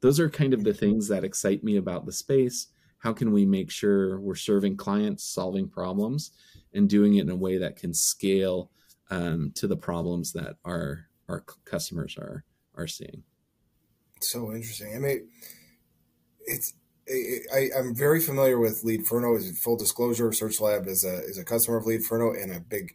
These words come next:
Speaker 2: ambassador for Leadferno. We tell people to, to use it whenever we can. So, um, the thing I liked from the beginning is what you talked about, the simplicity of it. You found a problem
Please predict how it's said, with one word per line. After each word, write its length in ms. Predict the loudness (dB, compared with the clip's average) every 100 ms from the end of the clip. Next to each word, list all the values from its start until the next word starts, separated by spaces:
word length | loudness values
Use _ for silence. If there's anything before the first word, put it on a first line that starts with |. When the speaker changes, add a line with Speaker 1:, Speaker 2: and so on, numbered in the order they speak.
| -12
Speaker 2:
ambassador 480 | -6 -2 0 -2 -4
for 160 | -12
Leadferno. 400 | -14 -16 -18 -18
We 80 | -16
tell 160 | -14 -14
people 240 | -16 -16
to, 140 | -16 -16
to 100 | -14
use 240 | -12 -8 -8
it 160 | -8
whenever 260 | -12 -18 -14
we 120 | -14
can. 380 | -6 -4 -2 -2
So, 260 | -2 -2 -10 _ -20 -20 -20 -20 _ _
um, 340 | -6 -4 -4 -8 _ _ _ _ _ -14 -2
the 60 |
thing 140 | 2 4
I 60 |
liked 340 | 6 4 2 -2
from 180 | -4
the 80 | -6
beginning 440 | -6 -6 -8 -8 -8
is 140 | -8
what 100 | -4
you 80 | -2
talked 300 | 0 0 0
about, 120 | -2
the 60 | 0
simplicity 580 | 0 -2 -2 0 0 -2
of 100 | -4
it. 100 | -6
You 180 | -6
found 340 | -2 2 2 0
a 40 |
problem 540 | 0 -2 0 -2 -6